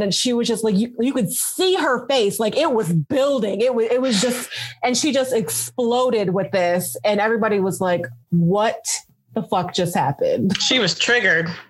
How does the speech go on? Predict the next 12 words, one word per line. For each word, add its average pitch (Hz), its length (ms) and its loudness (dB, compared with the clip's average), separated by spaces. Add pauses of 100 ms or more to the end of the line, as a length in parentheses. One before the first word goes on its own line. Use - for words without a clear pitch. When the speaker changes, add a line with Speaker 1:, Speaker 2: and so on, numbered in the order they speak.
(480)
Speaker 1:
Yes, 403 340 2
she 392 120 2
was. 240 640 2
She 349 160 2
was 523 180 0
really 233 320 0
hurt 277 340 -2
by 208 200 2
that. 160 440 2
I 208 120 2
mean, 214 520 0 (680)
I, - 80 0